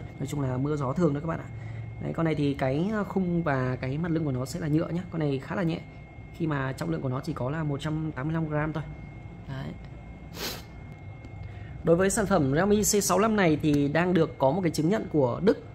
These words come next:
đó là bốn năm bền bỉ mượt mà các bạn nhé, tương đương với, à, bốn mươi tám tháng. Thì, à, chứng nhận là trong bốn năm này thì từ khi bắt đầu sử dụng thì nó vẫn sẽ mượt.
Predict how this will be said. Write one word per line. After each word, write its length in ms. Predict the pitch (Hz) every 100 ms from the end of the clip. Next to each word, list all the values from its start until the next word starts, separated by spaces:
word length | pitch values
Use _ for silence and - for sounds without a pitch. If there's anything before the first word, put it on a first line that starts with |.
| -
đó 160 | 131 139
là 200 | 170 156
bốn 200 | 156 220
năm 160 | 220
bền 140 | 180 143
bỉ 140 | 123
mượt 180 | 127 139
mà 160 | 135
các 80 | 127
bạn 120 | 180
nhé, 80 | 156 175
tương 120 | 156
đương 100 | 147
với, 180 | 139 139
à, 200 | 165 156
bốn 160 | 156 190
mươi 100 | 214
tám 160 | 156
tháng. 220 | 165 139 202 - - -
Thì, 240 | 147 143 143
à, 260 | 139 139 135 135 139 - - -
chứng 160 | - 170
nhận 180 | 233 160
là 120 | 135
trong 160 | 147 156
bốn 120 | 156
năm 120 | 175
này 220 | 156 139
thì 300 | 135 131 131 -
từ 100 | 151
khi 160 | 143 170
bắt 80 | 175
đầu 100 | 147
sử 120 | 131
dụng 180 | 139 143
thì 100 | 127
nó 80 |
vẫn 140 | 135 202
sẽ 100 | 220
mượt. 180 | 175